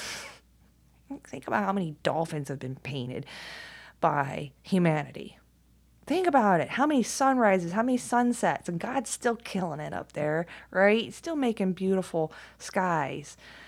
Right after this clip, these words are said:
that people are copying every day. Nothing is, comes from you anyway. Everything comes from the cl-, uh, creative unconscious, and your ability to pull from that well,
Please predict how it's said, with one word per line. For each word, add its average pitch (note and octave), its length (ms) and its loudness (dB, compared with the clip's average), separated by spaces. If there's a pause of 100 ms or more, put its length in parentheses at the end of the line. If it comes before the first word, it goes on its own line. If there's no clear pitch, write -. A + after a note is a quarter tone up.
(100)
that - 140 0
people G3 260 2
are F3 100 6
copying G3 800 4
every F#3 220 2
day. F#3 300 4 (260)
Nothing C#4 680 4 (100)
is, A3 720 4 (500)
comes G#3 320 4
from G3+ 220 2
you F#3+ 280 2
anyway. F3 540 0
Everything F#3 340 0
comes F3 320 -2
from F3 140 -2
the E3 100 -2
cl-, - 360 -10
uh, D#3 220 -2
creative E3+ 480 -2
unconscious, E3 720 -2 (560)
and D#3+ 480 4
your E3+ 260 0
ability F3 460 2
to F3+ 100 -4
pull F3 500 6
from G3+ 260 2
that G3+ 220 2
well, G#3 520 4